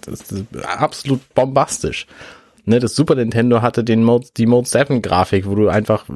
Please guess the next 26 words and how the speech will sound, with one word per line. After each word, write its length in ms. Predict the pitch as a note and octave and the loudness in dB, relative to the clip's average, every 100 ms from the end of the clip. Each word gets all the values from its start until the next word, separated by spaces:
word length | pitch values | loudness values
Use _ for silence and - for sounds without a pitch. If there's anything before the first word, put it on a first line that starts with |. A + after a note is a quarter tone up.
| - | -14
verschiedene 720 | G#2+ - - C3 B2 A#2 G#2+ | -8 -4 -2 -2 2 4 2
Dinge 260 | G2+ C#3 C3 | 2 2 2
machen 280 | A2+ A2 A2 | 2 0 0
konntest, 300 | A#2+ A#2 A#2+ | 0 0 0
die 80 | |
mit, 200 | A2+ A2 | 2 2
mit 180 | A2+ A2 | 2 0
nix 200 | A#2 - | 0 -2
anderem 300 | - G#2 F2+ | -2 -2 0
gingen. 340 | F#2 F2+ E2 - - - - _ _ _ | -2 -2 -6 -12 -20 -20 -20 _ _ _
Und 240 | B2 A2+ A2 | 0 2 0
das 140 | - | 0
N 180 | A#2 A2 | 0 2
vierundsechzig 640 | A2+ F#2+ F#2+ - B2+ - | 2 2 0 0 -2 -2
hatte 200 | A2 A2 | -2 -2
fantastische 720 | - G2+ G2 G#2+ - A2 G#2+ | -2 -4 -2 -4 -2 0 0
drei 200 | - F#2+ | -2 -2
D 160 | A#2 C#3+ | 0 0
Grafik, 580 | F2+ F2+ C#3 - - - | 0 0 0 -4 -10 -16
äh, 120 | D#2+ E2 D3 D#3 | -12 -12 -12 -12
in 220 | G#2 F#2+ | -10 -10
Klammern 380 | - F#2+ F#2+ F2+ | -4 0 0 -2
fantastisch, 600 | F2 - G#2 - C#3 - - - - - _ _ - | -4 -4 -2 -2 -4 -8 -20 -20 -20 -20 _ _ -6
ähm, 460 | A#2 A2 A2 A2 F2+ | 0 4 4 4 2
in 120 | F#2+ | -2
Anführungszeichen, 540 | F#2+ - G2+ - A#2+ | -4 -2 -2 0 0